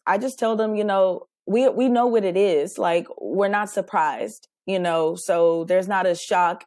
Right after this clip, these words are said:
as to that there's going to be learning gaps. We know that there are going to be learning gaps. Um, so it's important for us to do,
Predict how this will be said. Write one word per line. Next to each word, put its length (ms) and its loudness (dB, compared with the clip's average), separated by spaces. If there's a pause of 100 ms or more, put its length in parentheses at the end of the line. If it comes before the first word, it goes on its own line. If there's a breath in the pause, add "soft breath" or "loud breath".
as 220 -2 (140)
to 320 0 (340)
that 120 4
there's 220 0
going 260 -4
to 80 -8
be 140 0
learning 360 -2
gaps. 360 -4
We 140 0
know 240 0
that 200 0
there 240 2
are 140 -4
going 340 -6
to 100 -8
be 360 -2 (640)
learning 500 -2
gaps. 540 -6 (300)
Um, 440 -4
so 240 2
it's 220 -4 (160)
important 580 -2
for 140 0
us 340 0 (120)
to 500 -2 (800)
do, 160 -2